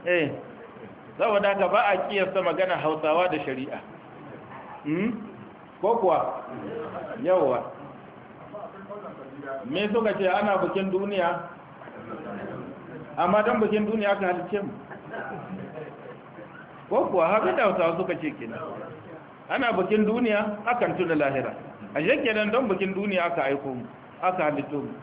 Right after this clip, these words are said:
Saboda haka ba a kiyasta wannan magana. Eh? Na'am. Mai magana kwanakin baya akan cewa idan ya kasance najasa suka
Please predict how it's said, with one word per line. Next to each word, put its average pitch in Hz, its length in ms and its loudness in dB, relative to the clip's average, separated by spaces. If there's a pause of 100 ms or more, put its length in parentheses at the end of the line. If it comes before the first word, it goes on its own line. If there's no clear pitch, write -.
(1300)
Saboda 196 380 4
haka 185 120 2
ba 196 120 6
a 175 100 2 (100)
kiyasta 165 260 0
wannan 143 320 2
magana. 117 300 -2 (680)
Eh? 170 260 6 (1200)
Na'am. - 560 2 (1000)
Mai 185 160 2
magana 233 400 8
kwanakin 196 480 4
baya 208 400 6
akan 190 320 2
cewa 180 320 6
idan 196 240 2
ya 208 160 4
kasance 196 560 2
najasa 180 640 4
suka 190 240 2